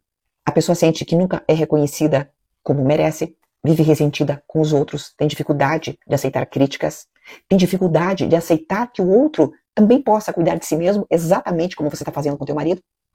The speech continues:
E eu aposto que você costuma manipular o teu marido com uma presumida fragilidade pra que ele seja responsável pela tua dor. Querida, eu compreendo que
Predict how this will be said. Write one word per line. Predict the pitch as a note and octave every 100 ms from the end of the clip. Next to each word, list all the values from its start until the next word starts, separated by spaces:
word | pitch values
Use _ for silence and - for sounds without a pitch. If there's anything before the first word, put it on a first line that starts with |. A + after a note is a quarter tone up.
| -
E | D#3+ D3+
eu | E3 E3
aposto | - D3 D#3 - - - _ _ _
que | - D#3
você | D3 D#3+
costuma | D3+ - D#3 D3+ C3 -
manipular | C3 D#3+ D#3+ D3+ F3+
o | A3
teu | G3
marido | F#3 C#3 C#3 B2+ _ _ _ _
com | -
uma | F3
presumida | E3+ D#3+ D#3 D#3+ G#3+ G3 D#3 - _ _ -
fragilidade | D#3+ C#3+ C3 C3+ E3+ - C#3 _ _ _
pra | -
que | -
ele | E3 E3+ G3+ D3+ - _ _ _
seja | - E3+
responsável | E3 D#3 F3+ E3 D3 D3+ C#3 _ _
pela | - C#3
tua | D#3
dor. | D3 - - _ _ _ _ _ -
Querida, | D#3+ D#3+ - _ _ _ _ -
eu | D3+
compreendo | F3 F3+ D#3 E3 F3+
que | -